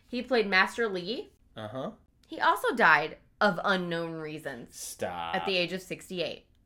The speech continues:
Speaker 2: Damn.
Speaker 1: Maurice Mendoza. He played Richie.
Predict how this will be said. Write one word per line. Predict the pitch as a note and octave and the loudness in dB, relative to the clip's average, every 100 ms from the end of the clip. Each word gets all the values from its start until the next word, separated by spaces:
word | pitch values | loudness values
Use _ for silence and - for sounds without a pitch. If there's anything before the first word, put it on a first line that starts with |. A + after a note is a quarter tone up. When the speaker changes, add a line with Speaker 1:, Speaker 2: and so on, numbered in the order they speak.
| _ | _
Speaker 2:
Damn. | - - - - - - _ _ _ _ _ _ - | -20 -20 -20 -20 -20 -20 _ _ _ _ _ _ -6
Speaker 1:
Maurice | G3 G#3+ A#3+ C4+ C#4 - | -2 0 0 -2 -6 -12
Mendoza. | F#3 G3 F#3+ F#3+ - E3 C#3+ D#3+ A3 C#4+ C5 - _ _ _ _ _ _ - | -4 0 0 -2 0 0 2 4 8 8 8 -4 _ _ _ _ _ _ -10
He | C4+ | -8
played | C#4+ B3 F#3 | -2 0 2
Richie. | A3 - A#3 B3 | -2 -2 -6 -8